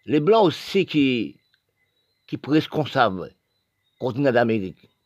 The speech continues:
qui pr-, qui, qui américain. C'est les Européens qui viennent, qui viennent habiter sous terre là. C'est parfois, je parle, je dis que les terres Caraïbes et terres l'Amérique latine, par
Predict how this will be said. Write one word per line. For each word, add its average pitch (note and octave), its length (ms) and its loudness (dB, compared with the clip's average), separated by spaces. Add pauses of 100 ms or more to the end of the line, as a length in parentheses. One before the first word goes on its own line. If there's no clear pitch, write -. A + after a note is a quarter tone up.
(320)
qui C3 120 -8
pr-, - 180 -12 (100)
qui, A#2+ 180 -4
qui A2+ 80 -10
américain. G2+ 580 -2 (920)
C'est - 160 -6
les C3+ 80 2
Européens E3+ 540 2 (560)
qui G2 100 -10
viennent, C#3 220 -2 (180)
qui B2 120 -6
viennent C#3+ 220 -2
habiter B2 340 -2
sous A#2 120 -6
terre C#3 160 -2
là. G#3+ 160 -2 (640)
C'est A2+ 100 -2
parfois, E3 380 2
je C#3 120 4
parle, A3 360 2
je C#3+ 120 2
dis C3 220 -4
que A#2+ 440 4 (1160)
les B2 140 -2
terres B3+ 300 2
Caraïbes D3 560 2
et A2 100 0
terres E3+ 160 2
l'Amérique C3 240 2
latine, D#3 460 -2
par A2 420 2